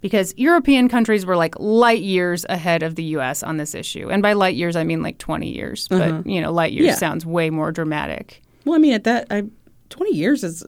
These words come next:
Speaker 2: a long time in terms of technological developments.
Speaker 1: That's right.
Speaker 2: <laughs>
Speaker 1: Their scientists had been ringing alarm bells about chemicals in food for years, and their governments had,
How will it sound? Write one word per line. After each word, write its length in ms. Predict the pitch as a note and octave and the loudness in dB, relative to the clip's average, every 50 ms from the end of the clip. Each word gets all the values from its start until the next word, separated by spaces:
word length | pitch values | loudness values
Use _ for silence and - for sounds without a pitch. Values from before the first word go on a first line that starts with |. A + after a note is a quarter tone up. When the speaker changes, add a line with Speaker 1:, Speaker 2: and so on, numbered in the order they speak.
| - - _ - | -20 -20 _ -6
Speaker 2:
a 100 | - F3 | -4 -4
long 440 | F3 E3+ D#3 D#3 F3 F#3 F#3+ F#3+ F#3+ | -2 -2 -2 0 0 2 2 0 0
time 360 | F#3+ E3 F#3 G3 F#3+ F3 E3 | -2 -2 -2 0 0 0 -2
in 220 | D#3 D#3+ E3 - - _ _ _ - | -2 -4 -6 -8 -14 _ _ _ -8
terms 260 | - F3+ F3 F3 F3 | -6 -6 -4 -4 -6
of 100 | D#3 D#3+ - _ _ _ | -10 -12 -14 _ _ _
technological 840 | - - F#3+ F#3 - F3+ E3+ F3 E3+ E3 E3+ E3+ E3 - - - E3+ | -8 -6 -6 -4 -4 -6 -6 -4 -2 -2 -2 -2 -2 -6 -8 -10 -8
developments. 800 | D#3 D#3+ D3 D3 D#3+ G3 F#3+ - - D3 - C#3+ - - - - | -6 -4 -2 -2 0 0 0 -2 -4 -6 -6 -6 -8 -8 -10 -8
Speaker 1:
That's 360 | E3+ E3+ G3 F3+ F3+ F3+ - | -4 0 2 2 2 0 -2
right. 540 | F#3 F3+ F3+ F#3 G3 A3 A#3 F#3+ E3 D#3+ C#4+ E4 - G#4 A#4+ B4+ A4+ G4+ - F4 C4 A#3+ - - | -2 0 2 2 4 4 2 2 4 4 4 6 6 6 6 6 6 4 4 2 2 0 -2 -2
Speaker 2:
<laughs> 880 | - D4 - - - - - _ - - - - - _ - - - _ - | -4 -4 -4 -6 -12 -14 -16 _ -20 -20 -20 -20 -20 _ -20 -20 -14 _ -2
Speaker 1:
Their 300 | G#3+ B3 D4+ E4 F4 E4+ | 2 4 4 4 4 2
scientists 680 | - - - A#3 A3+ A#3 A#3+ A#3+ - A#3 G#3+ G#3+ - - | 0 0 0 2 2 2 2 0 0 0 -2 -2 -2 -4
had 100 | F#3 E3+ | -4 -2
been 140 | E3+ F3 F3+ | -2 -2 0
ringing 320 | F3+ F#3+ G#3 A3+ A3+ G#3+ | 0 2 2 2 2 2
alarm 380 | G3+ F#3 F3+ F3 F3 F3+ F3+ F3 | 2 2 2 2 2 2 2 2
bells 300 | F3+ F3 E3+ E3+ E3+ E3+ | 2 4 4 2 2 -2
about 240 | E3 D#3+ C#3 - - | -4 -6 -6 -6 -8
chemicals 520 | - - G3+ G3 G#3+ - - G#3+ G#3 - | -6 -4 -2 -2 -2 -2 -2 -2 -2 0
in 140 | F#3 F#3 F3 | -2 -2 -2
food 300 | - - E3+ D#3+ D#3 - | -4 -4 -4 -4 -6 -6
for 200 | - - F3+ F3+ | -4 -4 -2 -2
years, 680 | F3 E3+ F3 F#3+ F#3+ E3+ C#3 - - - - - - | -2 -2 -2 -2 0 -2 -2 -4 -6 -10 -12 -14 -10
and 280 | - - G#3+ G#3+ G#3+ G#3 | -4 0 2 4 4 4
their 100 | G#3+ A3 | 4 4
governments 600 | A3 E4+ G4 G4 G4+ E4+ B3+ G#3 G#3+ B3 B3 - | 4 2 2 4 4 4 4 4 4 2 0 0
had, 320 | - A3 F#3+ F3 E3+ E3+ | 0 0 0 0 -2 -4